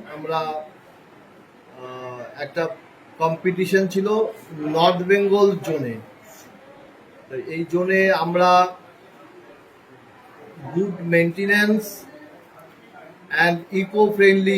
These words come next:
initiative, ভালো রক্ষণাবেক্ষণ এবং পরিবেশ বান্ধব বিভিন্ন মানদণ্ডের উপর ভিত্তি করে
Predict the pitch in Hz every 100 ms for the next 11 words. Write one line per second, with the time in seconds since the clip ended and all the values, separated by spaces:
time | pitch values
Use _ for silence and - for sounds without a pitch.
0 | 175 170 165 175 131 123 135 - - -
1 | - - - - - 123 110 120 170 196
2 | 208 202 - - - - - - - -
3 | - - - - - - - - 143 147
4 | - - 190 190 185 196 - 190 214 214
5 | 226 - - - - - - - - -
6 | - 165 170 170 175 170 - - - _
7 | - - - - - - - - - -
8 | - - - - _ - - - - 170
9 | 190 196 214 214 202 185 196 202 190 202
10 | 202 202 - - - - - - - -
11 | - - 139 165 165 190 196 202 202 196
12 | 196 - - - - 135 151 156 170 185
13 | 185 196 202 208 202 202 180 196 131 143
14 | 143 - 175 185 196